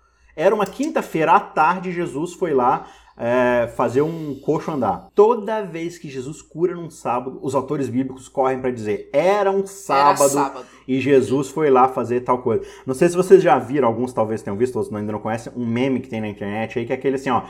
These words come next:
Speaker 1: "Ninguém, dois pontos." Aí tá tudo em branco, né? Aí, "Absolutamente ninguém, dois pontos." Alguém fala alguma coisa assim que ninguém perguntou, né? É, é um meme desses muitos que tem aí na internet.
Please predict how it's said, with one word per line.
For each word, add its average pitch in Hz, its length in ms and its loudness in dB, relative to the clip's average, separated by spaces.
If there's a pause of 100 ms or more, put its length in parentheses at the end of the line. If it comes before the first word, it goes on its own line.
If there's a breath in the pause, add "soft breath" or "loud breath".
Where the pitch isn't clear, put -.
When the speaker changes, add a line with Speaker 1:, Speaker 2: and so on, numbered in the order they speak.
(180 loud breath)
Speaker 1:
"Ninguém, 147 680 0
dois 123 160 0
pontos." 113 440 -2
Aí 104 220 -2 (200)
tá 107 100 -6
tudo 117 160 -8
em 127 60 2
branco, 98 300 -4
né? 104 160 -6
Aí, 110 240 -2
"Absolutamente 180 760 4
ninguém, 143 400 0
dois 117 200 -4
pontos." 110 280 -4 (220 loud breath)
Alguém 117 240 0
fala 143 220 2
alguma 135 220 -2
coisa 131 200 6
assim 135 140 -6
que 135 80 -8
ninguém 131 240 -2
perguntou, 131 520 0
né? 117 200 -4 (320 loud breath)
É, 113 80 -4
é 135 160 0
um 190 100 0
meme 139 340 4
desses 120 240 -2
muitos 117 300 -4
que - 80 -12
tem 110 240 -2
aí 107 140 -4
na 110 60 -4
internet. 104 340 -4